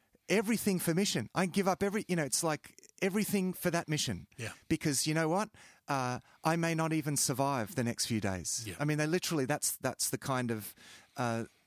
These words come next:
Speaker 1: reality that they lived in. So they,
Speaker 2: Yeah.
Speaker 1: they weren't getting comfortable, and they were reminded not to be too comfortable because, you know, it, their faith cost them something.
Speaker 2: Yeah, there was persecution.
Speaker 1: So I,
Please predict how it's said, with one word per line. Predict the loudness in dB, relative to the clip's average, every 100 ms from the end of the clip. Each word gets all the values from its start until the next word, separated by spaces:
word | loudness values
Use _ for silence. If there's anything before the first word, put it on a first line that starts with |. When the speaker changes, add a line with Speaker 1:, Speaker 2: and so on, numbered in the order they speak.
| _ _ _
Speaker 1:
reality | -2 0 2 0 0 0
that | -2 -2
they | 0 0 -2
lived | -2 -2 -2
in. | -2
So | 0 0
they, | 0
Speaker 2:
Yeah. | -2
Speaker 1:
they | -2 0
weren't | 0 -2
getting | -4 -4 -4
comfortable, | -4 -4 -4 -2 -2 -4 -8 -20 -10
and | -4 0
they | 0
were | 0
reminded | 0 2 0 -2 -2
not | -4 -4
to | -12 _ -4
be | -4 -4 -6
too | -8
comfortable | -6 -8 -8 -10 -8
because, | -8 -8 -6 -6 -6
you | -6
know, | -6 -6 -10 -16
it, | -18 _ _ _
their | -8 -8
faith | -4 -4 -4 -6
cost | -4 -4 -2
them | -4 -4
something. | -6 -4 -4 -2
Speaker 2:
Yeah, | -2 0
there | 0
was | 2
persecution. | 0 0 0 -2 -2 -8 -6
Speaker 1:
So | -2 0
I, | 0